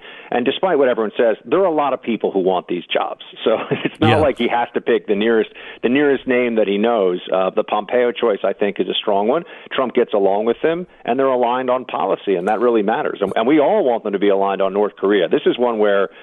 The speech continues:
Speaker 1: partisanship should really go by the wayside, 'cause, Stu, if they don't figure this thing out, I really worry that, I mean, the only two options become learning to live with a North Korea
Speaker 2: Yeah.
Speaker 1: with nukes, uh, that can hit America, and more and more nukes that can hit America over time,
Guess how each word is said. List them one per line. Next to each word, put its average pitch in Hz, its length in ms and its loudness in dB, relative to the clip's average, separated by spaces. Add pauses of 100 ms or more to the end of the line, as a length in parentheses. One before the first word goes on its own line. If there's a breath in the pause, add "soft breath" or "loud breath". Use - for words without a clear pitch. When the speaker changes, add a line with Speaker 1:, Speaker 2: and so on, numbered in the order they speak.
(240 loud breath)
Speaker 1:
partisanship 120 640 0
should 104 140 -2
really 107 200 4
go 104 140 2
by 98 140 0
the 95 80 -6
wayside, 98 540 0
'cause, 90 180 -6
Stu, 135 200 4
if - 80 -2
they 135 140 2
don't 180 180 -4
figure 131 240 0
this 110 120 2 (100)
thing 101 160 -2
out, 107 280 -2 (460 soft breath)
I 127 120 -2
really 131 280 2
worry 113 360 4
that, 78 80 0
I - 40 -6
mean, 110 120 -2
the 135 60 4
only 175 200 2
two 139 220 2
options 123 340 -4
become 104 400 -4
learning 143 340 0
to 139 60 0
live 135 220 2
with 120 160 0
a - 20 -2
North 104 280 0
Korea 101 520 2 (160 loud breath)
Speaker 2:
Yeah. 101 160 -4
Speaker 1:
with 104 160 -4
nukes, 110 320 -2 (260)
uh, 95 260 0
that 95 120 -2
can 98 80 -6
hit 104 180 0
America, 98 680 0
and 92 400 -4
more 117 260 0
and 107 80 -2
more 185 180 0
nukes 98 280 -4
that 95 80 2
can 92 100 -8
hit 95 100 -2
America 92 360 -2
over 92 100 -4
time, 95 320 -2